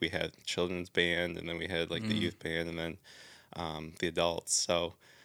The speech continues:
Speaker 1: um, I
Speaker 2: So you
Speaker 1: started
Speaker 2: got to play with your dad?
Speaker 1: Yeah, I,
Speaker 2: That's
Speaker 1: I played with
Speaker 2: awesome.
Speaker 1: him always growing up. My brother picked up bass, you know, later, and, um, I mean, we were a, we were a full team right there.
Speaker 2: Yeah.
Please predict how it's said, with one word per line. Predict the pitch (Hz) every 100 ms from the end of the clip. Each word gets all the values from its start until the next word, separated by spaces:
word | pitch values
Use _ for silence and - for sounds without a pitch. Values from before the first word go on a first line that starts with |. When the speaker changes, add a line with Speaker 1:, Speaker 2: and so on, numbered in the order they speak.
| - -
Speaker 1:
um, | 95 92 87 82 85 - -
I | 95
Speaker 2:
So | -
you | 107
Speaker 1:
started | 92
Speaker 2:
got | 127
to | 104
play | - 113
with | 107 104
your |
dad? | 101 107 127 - - -
Speaker 1:
Yeah, | - 151 104
I, | - 123
Speaker 2:
That's | 120 107
Speaker 1:
I | 123 90
played | 139 135
with | 135
Speaker 2:
awesome. | 135 123 120 120
Speaker 1:
him | - - _ _ _ -
always | 104 110 98 95
growing | 104 98 95 92
up. | 90 87 -
My | 101 117
brother | 135 135 131
picked | 135 -
up | 120 -
bass, | 110 110 120 - -
you | 92
know, | 101 98
later, | 101 101 104 104 110
and, | 104 90 90 107
um, | 92 90 85 85 87 113 - _ 98
I | 95
mean, | 92
we | 98
were | 113 104
a, | 82 85 107 - -
we | 127
were | 92
a | 90
full | - 107
team | - 127 131 98 90
right | 90 -
there. | 90 87 87 107 117
Speaker 2:
Yeah. | 101 107